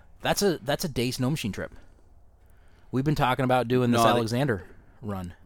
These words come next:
Speaker 2: The Susitna comes right off. The, so the Yetna comes right off the Susitna, and the, the, the Deshka's above. I'm looking at the map right now.
Speaker 1: Oh, okay.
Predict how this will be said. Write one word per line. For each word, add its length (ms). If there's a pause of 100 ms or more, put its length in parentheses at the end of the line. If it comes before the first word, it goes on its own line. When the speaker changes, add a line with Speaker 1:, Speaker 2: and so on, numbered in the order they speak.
(120)
Speaker 2:
The 80
Susitna 500
comes 220
right 100
off. 160
The, 100
so 120
the 120
Yetna 240
comes 200
right 80
off 80
the 80
Susitna, 480 (360)
and 300 (120)
the, 180
the, 160
the 80
Deshka's 320
above. 200
I'm 80
looking 200
at 40
the 60
map 240
right 100
now. 120
Speaker 1:
Oh, 140
okay. 240